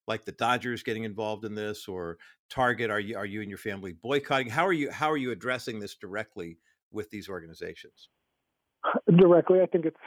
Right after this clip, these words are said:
Speaker 2: up to all of us to rebel, to
Speaker 1: Mm-hmm.
Speaker 2: boycott,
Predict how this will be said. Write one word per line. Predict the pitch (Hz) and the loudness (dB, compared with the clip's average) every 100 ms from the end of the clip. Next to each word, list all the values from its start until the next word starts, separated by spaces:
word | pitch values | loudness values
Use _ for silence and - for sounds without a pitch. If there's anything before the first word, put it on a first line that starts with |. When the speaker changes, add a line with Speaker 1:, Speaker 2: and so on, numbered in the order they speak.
| - | -8
Speaker 2:
up | 151 - | -6 0
to | - | 4
all | 175 165 | 6 6
of | 160 | 6
us | 185 - - | 2 -2 4
to | 165 | 6
rebel, | 151 139 151 143 165 226 - - | 8 6 6 6 4 0 -2 4
to | 170 151 | 6 6
Speaker 1:
Mm-hmm. | 123 | 6
Speaker 2:
boycott, | 151 156 143 - 127 160 294 | 6 6 4 0 2 2 2